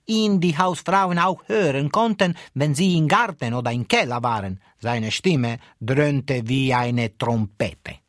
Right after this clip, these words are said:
Wenn Giacomino am Sonntag in den Reihen der glorreichen Fußballmannschaft unseres Quartiers,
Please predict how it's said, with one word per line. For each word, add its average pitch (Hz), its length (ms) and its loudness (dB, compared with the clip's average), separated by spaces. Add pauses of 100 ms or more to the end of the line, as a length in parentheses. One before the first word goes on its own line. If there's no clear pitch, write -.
(800)
Wenn 220 260 0
Giacomino 147 560 2
am 120 220 0
Sonntag 135 580 -2 (300)
in 135 180 2
den 117 220 0
Reihen 120 560 0
der 120 200 0
glorreichen 120 920 -2
Fußballmannschaft 123 880 -2
unseres 135 420 -2
Quartiers, 127 560 0